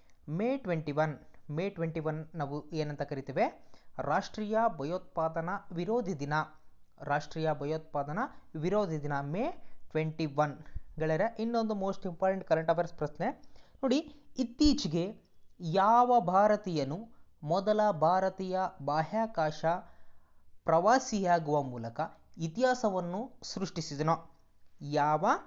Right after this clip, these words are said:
ಭಾರತೀಯನು ಮೊದಲ ಭಾರತೀಯ ಬಾಹ್ಯಾಕಾಶ ಪ್ರವಾಸಿಗ, ಪ್ರವಾಸಿಯಾಗುವ ಮೂಲಕ ಇತಿಹಾಸವನ್ನು ಸೃಷ್ಟಿಸಿದನು? ನೋಡಿ ಗೆಳೆಯರೆ, ಆಪ್ಷನ್ಸ್ ಅಶುತೋಷ ಶರ್ಮಾ, ಗೋಪಿ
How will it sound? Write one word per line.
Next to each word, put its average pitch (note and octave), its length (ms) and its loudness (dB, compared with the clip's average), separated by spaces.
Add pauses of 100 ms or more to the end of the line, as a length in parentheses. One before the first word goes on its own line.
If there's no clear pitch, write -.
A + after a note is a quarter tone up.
(340)
ಭಾರತೀಯನು E3 760 4 (220)
ಮೊದಲ F3+ 420 0
ಭಾರತೀಯ F3 800 0
ಬಾಹ್ಯಾಕಾಶ F#3 1000 0
ಪ್ರವಾಸಿಗ, E3 640 -2 (640)
ಪ್ರವಾಸಿಯಾಗುವ D3 640 -4
ಮೂಲಕ C3+ 320 -6
ಇತಿಹಾಸವನ್ನು F3 480 -4
ಸೃಷ್ಟಿಸಿದನು? E3 460 -6
ನೋಡಿ F3 160 -4
ಗೆಳೆಯರೆ, F#3+ 460 -2 (260)
ಆಪ್ಷನ್ಸ್ G#3+ 560 2 (1300)
ಅಶುತೋಷ G#3+ 460 2
ಶರ್ಮಾ, E3+ 640 -4 (800)
ಗೋಪಿ G#3 500 0